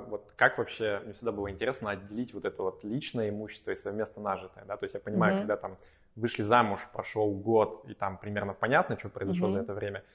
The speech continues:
Speaker 1: А если прожили двадцать лет вместе, и там у супругов было до брака какое-то нажитое
Speaker 2: Мгм.
Speaker 1: имущество,
Speaker 2: Мгм.
Speaker 1: вот как вообще потом разобраться? Это я, ладно, как бы вот такой, ну,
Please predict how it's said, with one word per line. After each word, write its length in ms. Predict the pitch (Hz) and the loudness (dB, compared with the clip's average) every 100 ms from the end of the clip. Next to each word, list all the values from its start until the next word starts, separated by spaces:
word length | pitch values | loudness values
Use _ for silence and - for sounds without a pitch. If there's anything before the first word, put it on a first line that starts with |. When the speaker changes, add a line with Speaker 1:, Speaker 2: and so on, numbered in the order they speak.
| _ | _
Speaker 1:
А 80 | 104 | 4
если 260 | 110 123 104 | 4 4 0
прожили 640 | - - 107 107 101 98 | -2 -2 2 2 2 -2
двадцать 380 | 95 104 101 - | 0 0 0 -2
лет 180 | 104 - | -4 -2
вместе, 500 | 107 147 - 110 - - _ - | 0 0 2 -2 -2 -10 _ -18
и 60 | - | -2
там 220 | 101 92 | 0 0
у 40 | |
супругов 440 | 98 104 120 104 98 | -4 -4 0 0 2
было 300 | 107 98 95 | 2 4 2
до 300 | 95 110 123 | 4 6 6
брака 380 | 110 113 107 | 6 4 4
какое-то 540 | 101 101 104 101 98 98 | -4 -6 -4 -4 -4 -4
нажитое 480 | 101 104 - 107 104 | -2 0 0 -2 -2
Speaker 2:
Мгм. 100 | 104 | -4
Speaker 1:
имущество, 460 | 107 185 - 208 | -8 -12 -10 -6
Speaker 2:
Мгм. 100 | 95 - _ _ 127 | -6 -8 _ _ -16
Speaker 1:
вот 140 | 110 | -2
как 200 | - 131 | 4 4
вообще 180 | 117 - | 4 -4
потом 260 | 104 - 104 | -8 -6 -4
разобраться? 500 | 104 101 104 104 - | -4 -2 0 0 -2
Это 120 | - | 0
я, 160 | 104 143 | 6 8
ладно, 280 | 123 101 98 | 8 4 0
как 140 | 101 | -10
бы 100 | 98 | -12
вот 120 | 95 | -14
такой, 340 | - 98 107 98 | -10 2 4 4
ну, 240 | 104 98 | 0 -4